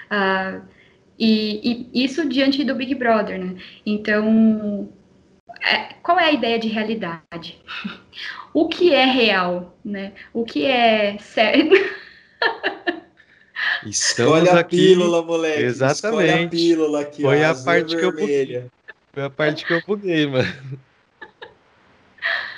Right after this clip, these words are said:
Speaker 1: O que é real, né? Extremamente filosófico isso. Mas, assim, o que é real é como,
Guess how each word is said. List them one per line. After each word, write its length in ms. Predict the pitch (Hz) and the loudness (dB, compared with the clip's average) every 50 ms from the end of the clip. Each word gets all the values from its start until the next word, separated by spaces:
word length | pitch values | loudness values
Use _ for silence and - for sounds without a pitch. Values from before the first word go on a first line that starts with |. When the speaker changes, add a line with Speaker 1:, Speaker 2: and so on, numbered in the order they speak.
| - - - - - | -18 -18 -20 -12 -6
Speaker 1:
O 120 | - 320 339 | -4 -4 -2
que 160 | 330 - 392 | 0 2 4
é 100 | 339 330 | 6 6
real, 400 | 349 339 311 285 254 240 240 240 | 6 4 4 2 2 2 2 0
né? 120 | 233 233 | -2 -2
Extremamente 460 | 247 - - 269 240 233 233 240 233 - | -4 -6 -6 -8 -8 -8 -8 -10 -12 -10
filosófico 600 | 254 233 240 247 220 208 202 208 208 - - 233 | -8 -6 -6 -6 -4 -4 -6 -6 -6 -8 -12 -12
isso. 180 | 214 214 214 - | -12 -12 -12 -8
Mas, 200 | 220 220 226 220 | -6 -4 -4 -4
assim, 400 | 233 226 - 254 233 226 220 233 | -4 -6 -6 -6 -4 -2 -2 -2
o 60 | 240 | -2
que 120 | - - 302 | -2 0 0
é 80 | 285 | 2
real 720 | 294 302 277 247 226 214 214 220 233 240 233 226 220 220 - | 2 4 4 4 4 4 4 4 2 0 0 -2 -4 -4 -4
é 580 | - 202 202 202 208 202 202 202 196 196 196 - - - - _ _ - | -2 -2 0 0 0 0 0 -2 -4 -6 -8 -12 -20 -20 -20 _ _ -2
como, 680 | - 294 285 302 330 330 330 320 311 285 262 240 - | 0 2 2 4 4 2 2 2 2 0 0 -2 -6